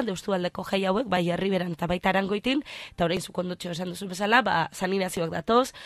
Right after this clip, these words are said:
gogoratu behar dugu asteburunetan Santutxun hasi behar direla jaiak,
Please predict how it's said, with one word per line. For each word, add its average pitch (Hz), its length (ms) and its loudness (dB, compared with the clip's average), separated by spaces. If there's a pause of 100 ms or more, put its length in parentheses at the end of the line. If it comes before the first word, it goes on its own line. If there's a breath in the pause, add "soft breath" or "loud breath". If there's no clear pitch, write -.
(140 loud breath)
gogoratu 202 320 4
behar 190 160 0
dugu 208 140 -2
asteburunetan 190 680 -4
Santutxun 165 560 -8
hasi 170 200 -8
behar 202 120 0
direla 233 320 2
jaiak, 240 480 2